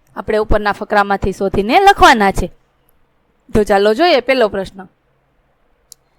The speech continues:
"What o-, what was there in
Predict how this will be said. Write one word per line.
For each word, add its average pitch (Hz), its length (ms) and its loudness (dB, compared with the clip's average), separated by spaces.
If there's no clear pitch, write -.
"What 233 280 2
o-, 359 220 4
what 262 300 2
was 359 220 6
there 311 240 4
in 294 160 -4